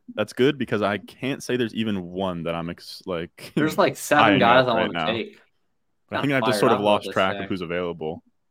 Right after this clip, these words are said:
Speaker 2: Okay. Man, there's, like, there's dudes. There's dudes here. It would have been nice to have Jalen Warren.
Speaker 1: Oh, we got guys.
Speaker 2: We got dudes for dates. We got so many dudes that go until after dark. Um, okay.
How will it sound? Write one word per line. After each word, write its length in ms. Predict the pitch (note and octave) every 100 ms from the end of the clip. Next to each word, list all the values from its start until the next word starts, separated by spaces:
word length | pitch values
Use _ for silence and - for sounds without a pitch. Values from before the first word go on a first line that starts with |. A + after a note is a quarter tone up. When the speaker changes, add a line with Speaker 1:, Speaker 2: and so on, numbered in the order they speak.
| _ _ _ _ _ _ -
Speaker 2:
Okay. 160 | F#2+ - - _ _ _ _ _ _ - -
Man, 180 | A#2+ G#2+
there's, 180 | C3 C#3
like, 220 | - _ _ _ _ _ -
there's 160 | C#3
dudes. 540 | C#3 A2+ C3+ C#3+ - _ -
There's 140 | B2+
dudes 320 | - C3 C#3
here. 280 | - - - _ -
It 40 |
would 60 | A2+
have 60 | A2
been 80 |
nice 160 | G#2+ G#2+
to 80 | G2
have 80 | F#2
Jalen 120 | F2
Warren. 280 | F2+ F#2 D#2+
Speaker 1:
Oh, 100 | D2+
we 100 | A2
got 240 | A2 E2
guys. 560 | E2 D#2 C#2+ - - - _ _ _ _ _ _ _ _ _ _ _ _ -
Speaker 2:
We 60 |
got 120 | C3+ G#2+
dudes 260 | B2 C3
for 100 | -
dates. 480 | F#2+ G#2 A2 G#2+ -
We 40 | B2
got 220 | A#2 -
so 120 | -
many 160 | B2 A2+
dudes 380 | G#2+ A2 A2+ A2 _ -
that 100 | G#2+
go 160 | G#2+
until 240 | A2 A2 G2
after 280 | G#2+ -
dark. 360 | G2+ G#2 - - - - _ -
Um, 720 | B2+ B2+ B2 B2 B2+ B2 - _ _ _ _ _ _ _ _ _ _ _ _ _ _ _ -
okay. 180 | -